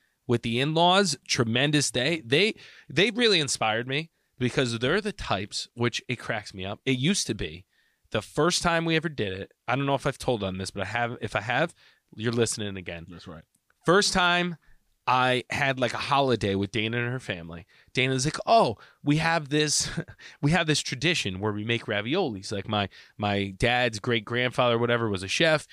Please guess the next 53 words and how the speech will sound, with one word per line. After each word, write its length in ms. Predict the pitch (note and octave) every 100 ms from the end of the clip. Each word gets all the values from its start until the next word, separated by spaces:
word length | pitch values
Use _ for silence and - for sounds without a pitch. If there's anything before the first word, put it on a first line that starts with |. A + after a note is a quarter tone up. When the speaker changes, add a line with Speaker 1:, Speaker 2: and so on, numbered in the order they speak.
| - -
Speaker 1:
and 140 | - A2
he's 100 | G#2
got 220 | A#2+ A#2
all 140 | A2
this 180 | G#2 G2+
equipment, 560 | G#2+ - C#3+ B2+ B2+ A#2
and 160 | A2 G#2+
we 100 | G#2+
make 220 | A2+ A2
raviolis 540 | A2+ G2+ G#2 G2+ G2
from 80 | G#2+
scratch, 320 | - G2+ G2
and 60 | G#2
we 60 |
have 220 | F#2+ G#2+ G2
'em 120 | G2
on 120 | F#2+
Christmas. 500 | - E2 - - - _ _ -
And 120 | G2+
it's, 180 | G2 -
like, 180 | G2+ F#2+
something 360 | - A#2+ A2 G#2+
that 100 | G2
we 120 | A2
bring 320 | G#2+ B2+ C3
and 80 | G#2+
something 240 | - G#2
we 80 | G#2+
do 200 | G2+ G#2
together. 380 | G2+ F#2 E2 D2+ _ _ _ _ _ _
Great. 340 | - B3 F#3+ - _
Like, 220 | A2+ A2
I, 240 | - B2+ C#3
I 140 | A2+
would 140 | B2+ B2+
love 180 | D3
to 80 | C#3+
do 140 | G#2+ G2
that. 100 | F#2
I 20 |
love 180 | G2+ A2
to 80 | G#2+
cook. 440 | - D3 D3 -
Like, 220 | - G2 -
it'll 160 | G#2+
be 100 | G#2 A2
a 40 |
lot 120 | G#2+
of 60 | G2+
fun. 240 | D#3 B2 - _ _ -
We 120 | B2
show 300 | - D3+ C3
up. 200 | B2